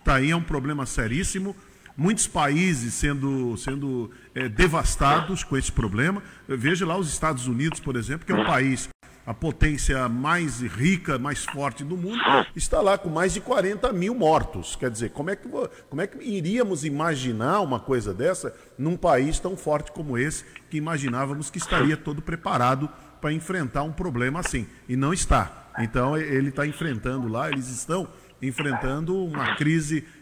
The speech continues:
social, uma, a pandemia lá chegou pra, pra valer. Agora, aqui no Brasil, prefeito, teve que ser dado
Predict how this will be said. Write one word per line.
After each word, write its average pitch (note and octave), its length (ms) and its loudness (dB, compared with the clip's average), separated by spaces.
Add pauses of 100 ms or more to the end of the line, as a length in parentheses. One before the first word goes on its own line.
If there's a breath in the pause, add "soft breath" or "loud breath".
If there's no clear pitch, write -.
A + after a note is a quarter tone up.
social, F3 720 2
uma, C3+ 460 -2
a A#2 60 -2
pandemia D#3 600 2
lá C#3 140 4
chegou C3+ 320 -2
pra, F3 140 0
pra D#3 200 4
valer. B2 340 2 (360 loud breath)
Agora, D#3+ 340 6
aqui G3+ 180 -2
no G#3+ 100 -2
Brasil, D3 460 2
prefeito, G#2 380 -6 (220)
teve C#3+ 180 -2
que - 80 -14
ser A3 160 2
dado C#3 540 2